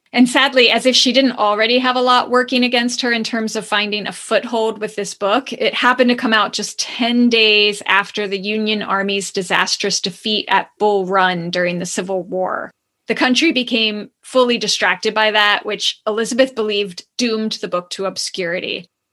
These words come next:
She later wrote, "The Morgesons was my Bull Run."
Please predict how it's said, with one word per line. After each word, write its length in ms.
She 200
later 280
wrote, 380
"The 60
Morgesons 800
was 160
my 480
Bull 320
Run." 460